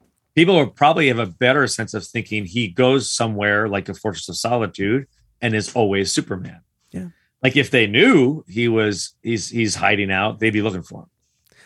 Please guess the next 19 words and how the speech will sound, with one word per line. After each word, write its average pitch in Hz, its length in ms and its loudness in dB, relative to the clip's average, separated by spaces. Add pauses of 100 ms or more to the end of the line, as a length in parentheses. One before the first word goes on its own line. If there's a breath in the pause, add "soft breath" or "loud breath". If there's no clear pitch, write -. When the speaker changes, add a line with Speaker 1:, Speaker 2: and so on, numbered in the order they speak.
(140 loud breath)
Speaker 2:
I 233 60 -4
always 277 160 -2
think 254 140 0
about 160 200 4
Henry 160 260 2
Cavill 131 360 0
when 113 140 -8
he, 120 160 -4
like, - 420 -8
stood 180 200 -2
around 139 280 2
in 127 80 -2
Times 131 300 -2
Square 120 440 -2
for 110 400 -8
Speaker 1:
Oh. - 160 -4 (240)
Speaker 2:
eh, 151 100 -2 (140)
minutes 143 440 0
or, 131 260 -2